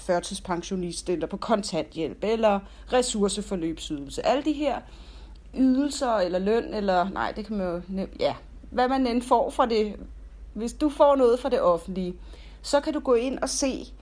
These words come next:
den, de nye satser på, øhm, det hedder Serviceforbundet D K for eksempel. Man kan også se det alle mulige andre vegne, men det var bare lige en side, øh, hvor jeg lige fik tjekket det op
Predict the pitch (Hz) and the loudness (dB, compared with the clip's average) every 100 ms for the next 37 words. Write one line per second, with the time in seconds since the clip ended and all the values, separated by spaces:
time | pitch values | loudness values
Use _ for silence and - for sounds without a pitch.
0 | - - - - 233 233 - 247 226 220 | -20 -20 -6 0 2 2 0 0 2 2
1 | 247 254 208 185 - 233 - - 226 208 | 0 2 2 0 0 -4 -6 -4 0 2
2 | 185 175 170 165 151 151 151 - - - | 2 0 0 -2 -2 -4 -8 -16 -18 -10
3 | - - 208 202 214 180 165 165 - 208 | -10 -4 -2 0 0 0 0 0 2 2
4 | 226 - 208 170 175 - 170 180 160 - | 2 -2 0 0 -2 -4 -4 -4 -4 -2
5 | 175 - 151 - 151 - 143 147 156 170 | -4 -4 -8 -6 -8 -8 -12 -8 -8 -4
6 | 190 - 190 165 156 175 170 139 151 160 | -4 -2 -4 -4 -2 -2 -4 -4 -6 -4
7 | 127 139 165 185 240 226 202 185 190 208 | -4 -4 -2 -2 0 0 0 0 -2 -4
8 | - 202 196 175 160 175 151 208 214 196 | -4 -2 0 -2 -2 -2 0 0 0 -4
9 | 175 - - - 214 175 175 147 143 | -6 -8 -12 -6 -2 -2 -4 -6 -6